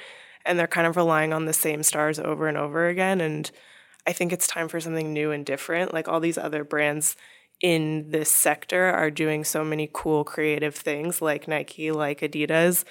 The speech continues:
Their advertising is always fresh, and it's always, you know, it always grabs your attention. And I feel like Under Armour just kind of lost that edge.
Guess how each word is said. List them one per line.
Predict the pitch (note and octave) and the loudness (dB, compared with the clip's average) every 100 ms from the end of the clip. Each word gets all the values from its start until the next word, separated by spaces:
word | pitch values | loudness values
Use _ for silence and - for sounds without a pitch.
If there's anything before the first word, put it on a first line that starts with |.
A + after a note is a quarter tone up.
| - - - | -18 -20 -2
Their | D#3 - | 4 4
advertising | D#3 D#3+ D#3+ D#3 E3 D#3+ | 4 0 -2 -2 0 -2
is | D3+ | 0
always | D3 D3 - | -2 -2 -2
fresh, | - D3+ D#3+ - - - | -2 -2 -2 -4 -6 -6
and | D3+ | -4
it's | D3+ - | -4 -2
always, | D3+ D3+ D3 D3 - - - - - _ _ - | -2 -2 -2 -4 -8 -12 -20 -20 -20 _ _ -6
you | E3 | 0
know, | D3+ | 2
it | D#3+ | 2
always | D#3 - | 2 0
grabs | D#3 D3 D3+ | 2 2 2
your | D#3 | -2
attention. | D3+ D3+ D3 F#3 F#3+ | 0 -4 -4 -4 -2
And | D#3 | -2
I | D3+ | -4
feel | - D#3 | -4 0
like | D#3 D3 | 0 0
Under | D3 D3 | -2 0
Armour | D3+ D3+ | 0 -2
just | D3 - | -4 -4
kind | D3 | -4
of | D3 | -4
lost | C#3+ - - | -4 -4 -4
that | - | -4
edge. | F2+ - F2+ E3 - | -2 -2 -4 -6 -10